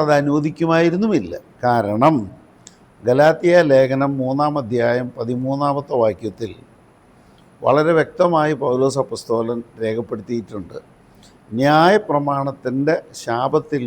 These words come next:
നിന്ന് നമ്മെ രക്ഷിക്കാൻ കർത്താവായ യേശു ക്രിസ്തു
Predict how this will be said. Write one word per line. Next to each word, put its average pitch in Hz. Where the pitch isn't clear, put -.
നിന്ന് 104
നമ്മെ 131
രക്ഷിക്കാൻ 107
കർത്താവായ 147
യേശു 120
ക്രിസ്തു 117